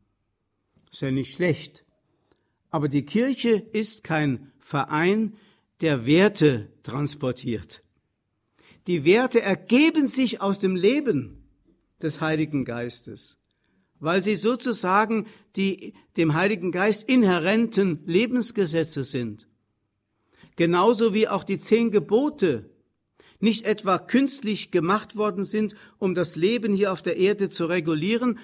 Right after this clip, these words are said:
sondern die zehn Gebote entsprechen genau dem Wesen Gottes,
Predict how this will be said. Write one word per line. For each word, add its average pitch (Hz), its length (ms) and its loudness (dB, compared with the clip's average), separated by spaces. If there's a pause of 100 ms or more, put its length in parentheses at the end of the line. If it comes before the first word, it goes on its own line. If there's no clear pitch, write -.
(120)
sondern 190 300 0
die 156 140 0
zehn 240 340 0
Gebote 220 600 0
entsprechen 202 680 -4
genau 202 720 0 (260)
dem 196 280 4
Wesen 240 500 2
Gottes, 269 600 -4